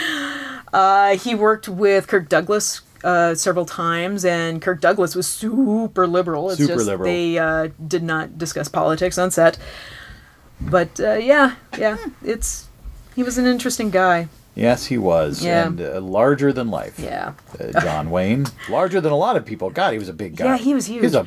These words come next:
Speaker 2: big guy.
Speaker 1: Yeah.
Speaker 3: Really tall.
Speaker 2: Yeah.
Speaker 1: Oh,
Speaker 2: Uh,
Speaker 1: oh, I had a story. This one's good, too. Uh, Michael Caine once
Speaker 3: <laughs>
Speaker 1: met him in the late sixties. <laughs> And Michael Caine said, "This is the advice that John Wayne gave to Michael Caine.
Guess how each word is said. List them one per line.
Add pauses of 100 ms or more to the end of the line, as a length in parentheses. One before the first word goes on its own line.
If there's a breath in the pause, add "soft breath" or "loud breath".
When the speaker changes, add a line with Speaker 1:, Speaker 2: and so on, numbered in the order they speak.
Speaker 2:
big
guy.
Speaker 1:
Yeah.
Speaker 3:
Really
tall.
Speaker 2:
Yeah. (360 loud breath)
Speaker 1:
Oh,
Speaker 2:
Uh,
Speaker 1:
oh,
I
had
a
story. (560 loud breath)
This
one's
good,
too. (100)
Uh,
Michael
Caine
once
Speaker 3:
<laughs>
Speaker 1:
met
him
in
the
late
sixties. (300)
<laughs>
And
Michael
Caine
said,
"This
is
the
advice (720 loud breath)
that (440 loud breath)
John
Wayne (300)
gave
to
Michael
Caine.